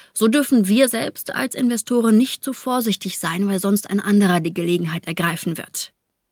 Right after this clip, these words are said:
Wir können all die richtigen Leute kennen und doch scheitern. Wenn wir unser Töpferwarengeschäft ausbauen wollen und ein weiteres Geschäft suchen, bekommen wir vielleicht gleich drei hervorragende Angebote in guter Lage.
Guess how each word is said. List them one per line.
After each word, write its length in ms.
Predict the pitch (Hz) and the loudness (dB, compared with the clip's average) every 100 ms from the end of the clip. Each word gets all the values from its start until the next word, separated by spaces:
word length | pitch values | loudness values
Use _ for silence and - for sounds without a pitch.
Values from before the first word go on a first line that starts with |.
| _ _ _ _ _ _ _ _ - | _ _ _ _ _ _ _ _ -2
Wir 80 | |
können 380 | - 320 302 285 - | 0 4 4 4 2
all 260 | 240 285 | 0 0
die 120 | 294 | 0
richtigen 480 | 254 254 - 233 220 | 0 0 0 2 4
Leute 300 | 202 165 - | 6 4 -2
kennen 340 | - 170 156 170 | -8 -6 -6 -4
und 400 | 196 190 - - | -2 -2 -4 -4
doch 180 | 277 | -4
scheitern. 600 | - - - - - - - _ | -6 -10 -12 -12 -12 -14 -20 _
Wenn 200 | 202 220 | 2 4
wir 160 | 208 - | 4 2
unser 300 | 190 190 185 | 0 0 -4
Töpferwarengeschäft 1200 | - 339 - 294 214 202 208 202 185 - 196 - | -6 -8 -6 -4 2 4 6 4 2 0 -2 -2
ausbauen 520 | 185 196 - 185 190 | -2 0 0 2 4
wollen 280 | 180 185 220 - - - | 4 4 0 -6 -20 -14
und 180 | - 190 | -8 -6
ein 180 | - 175 | -6 -4
weiteres 420 | 180 214 202 180 | -2 -2 -6 -6
Geschäft 420 | - - 170 - | -8 -6 -6 -8
suchen, 400 | - - 190 285 | -8 -4 -2 -2
bekommen 340 | 277 - 240 247 | -4 -6 -4 -4
wir 80 | 254 | -4
vielleicht 340 | 254 240 208 | -8 -8 -8
gleich 280 | 247 226 - | -6 -8 -6
drei 260 | - 240 339 | -2 -2 -2
hervorragende 640 | 294 285 330 302 277 262 269 | -4 -4 -2 -2 0 0 0
Angebote 480 | 302 311 226 208 | -2 -4 -4 -2
in 100 | 220 | -2
guter 260 | 202 214 220 | -2 -2 -2
Lage. 360 | 202 254 247 | 0 -2 -4